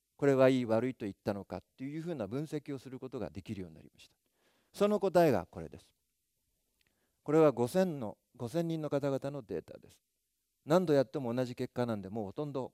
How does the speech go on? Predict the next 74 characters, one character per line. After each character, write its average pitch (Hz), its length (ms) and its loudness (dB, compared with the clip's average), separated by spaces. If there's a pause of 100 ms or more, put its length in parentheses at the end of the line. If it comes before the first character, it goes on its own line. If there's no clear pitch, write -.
(120)
間 113 100 -8
違 135 260 -4
い 101 40 -4
が 98 100 -10
な 110 160 -4
い 110 40 -6
と - 120 -20
思 - 100 -20
っ - 20 -20
て - 60 -20 (140)
ま - 40 -20
す。 - 80 -20 (760)
二 156 100 0
十 208 140 2
代 190 160 10
か 165 80 6
ら 156 80 6
六 151 180 0
十 175 100 0
代 156 120 4
の 143 80 -4
方 139 180 0
の 135 100 -6
デ 135 140 0
ー - 20 -4
タ 139 120 -2
で 127 100 -2
す - 80 -8
け 123 80 -10
ど 113 80 -10
も、 117 280 2
多 226 60 4
く 220 120 -10
の 208 100 -4
方 185 240 4
が 131 220 2 (640)
利 123 140 2
便 190 220 6
性 196 160 4
が 185 100 4
な 175 120 2
い 170 40 -2
と - 80 -6
嫌 110 120 4
だ 95 100 -2
ね。 85 160 -12 (2250)
で 151 100 4
も 165 120 6
も 165 100 6
っ - 80 0
と 151 140 -2
驚 135 220 0
い 123 60 -2
た 95 120 -8
の 87 120 -12
は、 87 100 -10
ま 117 120 0
あ、 - 20 -4
こ 196 120 -2
れ 208 80 4
は 196 120 4
想 147 200 -6
像 113 140 -8
で 92 80 -12
き - 60 -20
る。 - 60 -20 (120)
も 175 140 2
っ 226 120 0
と 196 160 -2
驚 190 220 2
い 175 60 -4
た 160 100 -4
の 135 120 -6
は、 120 200 -2